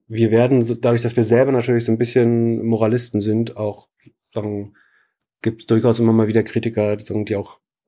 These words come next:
überprüfen, ob das, was wir sagen, äh, auch auf unser eigenes Leben zutrifft. Aber das ist auch total valide. Also das würde ich jetzt auch gar nicht als negativ sehen. Ähm, wa-, was vielleicht minimal negativ ist, ist, Leute fragen oft,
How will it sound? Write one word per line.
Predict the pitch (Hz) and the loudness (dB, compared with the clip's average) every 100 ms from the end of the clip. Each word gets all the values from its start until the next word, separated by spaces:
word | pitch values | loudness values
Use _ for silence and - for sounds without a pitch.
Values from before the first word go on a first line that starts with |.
| - | -2
überprüfen, | 117 104 - 117 117 110 | 0 0 -2 0 2 2
ob | 107 | 2
das, | 101 - | -2 0
was | 117 | -2
wir | 110 | 0
sagen, | 101 101 110 113 110 - | 0 0 0 -2 -2 -2
äh, | 107 | -4
auch | 104 98 | -4 -6
auf | |
unser | 104 98 | -2 0
eigenes | 104 110 - | 2 0 0
Leben | 101 104 | -2 -2
zutrifft. | - - 104 - | -6 -10 -10 -6
Aber | 104 | -6
das | 98 | -6
ist | - | -8
auch | 101 | -10
total | - 104 104 | -10 -2 0
valide. | 101 101 107 92 | 0 0 0 -2
Also | 98 | -6
das | 95 - - | -12 -6 -2
würde | 107 | 0
ich | |
jetzt | 110 101 | 0 0
auch | 98 | -2
gar | 110 | -2
nicht | 107 98 | -2 -4
als | - | -4
negativ | 101 101 104 - _ - - - - _ - - _ | -4 -2 -4 -6 _ -20 -20 -20 -20 _ -20 -20 _
sehen. | _ 107 113 107 101 - - | _ 2 2 2 -4 -14 -10
Ähm, | 113 110 104 101 101 - _ _ _ _ _ _ - - _ | -4 -2 -2 -4 -8 -14 _ _ _ _ _ _ -16 -16 _
wa-, | 139 139 - - | -2 -2 -4 -10
was | 131 120 | -6 -2
vielleicht | 127 117 | 0 2
minimal | 127 160 143 123 | 2 4 4 4
negativ | 117 127 123 117 | 2 2 0 -2
ist, | 117 113 | -4 -4
ist, | 107 - - | -10 -16 -8
Leute | 123 127 127 | -4 -2 -2
fragen | 120 117 120 | -2 -2 -2
oft, | 120 117 _ - | -4 -6 _ -20